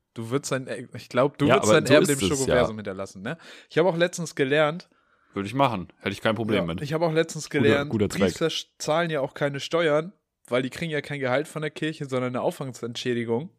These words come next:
Speaker 1: also von der katholischen. Dementsprechend
Speaker 2: Ja.
Speaker 1: ke-, zahlen die keine Steuern, die Jungs.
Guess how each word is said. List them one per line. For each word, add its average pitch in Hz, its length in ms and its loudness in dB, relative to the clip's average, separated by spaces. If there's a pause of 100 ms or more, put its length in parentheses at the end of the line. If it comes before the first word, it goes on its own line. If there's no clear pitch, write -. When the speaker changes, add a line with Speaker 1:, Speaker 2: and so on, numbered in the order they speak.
(200)
Speaker 1:
also 113 260 -6
von 123 120 -4
der 113 100 -2
katholischen. 120 640 -6 (720)
Dementsprechend 139 760 0
Speaker 2:
Ja. 101 220 4 (1900)
Speaker 1:
ke-, 131 320 0
zahlen 139 420 4
die 151 220 -4
keine 151 380 0
Steuern, 151 560 2
die 113 140 -4
Jungs. 107 520 -4